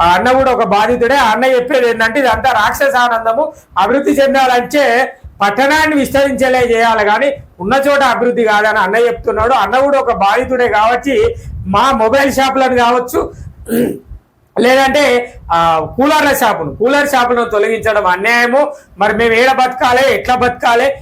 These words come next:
మాకు ప్రత్యామ్నాయం చూపెట్టిన తర్వాత అభివృద్ధి అనేది చేయాలి కానీ ముందుగాల నాయకులు చెప్పిన మాటనే, ఆ, మున్సిపల్ కార్పొరేషన్ అధికారులు వింటారు అని చెప్పేసి అన్న వాదన. ఇది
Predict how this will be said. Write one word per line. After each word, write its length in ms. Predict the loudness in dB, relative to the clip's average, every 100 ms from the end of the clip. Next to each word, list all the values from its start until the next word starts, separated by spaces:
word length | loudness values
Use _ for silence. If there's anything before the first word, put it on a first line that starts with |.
| -10 -4
మాకు 240 | -2 -2
ప్రత్యామ్నాయం 640 | -2 0 0 0 0 0
చూపెట్టిన 460 | 0 0 0 0 -2
తర్వాత 640 | 0 0 0 2 2 0 -2 -6 -6
అభివృద్ధి 360 | -2 0 0 2
అనేది 360 | 0 0 0 0
చేయాలి 300 | 2 2 2
కానీ 300 | 0 0 -2
ముందుగాల 720 | -4 -2 0 2 2 2 0 -6 _ -2
నాయకులు 440 | 0 2 0 0
చెప్పిన 340 | 0 0 -2
మాటనే, 600 | 0 0 0 0 0 -2 -4 -16 -6 0
ఆ, 200 | 2 0
మున్సిపల్ 480 | -2 -4 0 2
కార్పొరేషన్ 540 | 2 2 2 0 0 -2
అధికారులు 440 | -2 0 -2 -2
వింటారు 360 | -2 0 2 2
అని 200 | 2 0
చెప్పేసి 400 | -4 -8 -6 -2
అన్న 440 | -2 0 0 0 -4 -14 -12
వాదన. 460 | 0 2 4 2 0 -4 -12 -8
ఇది 180 | -4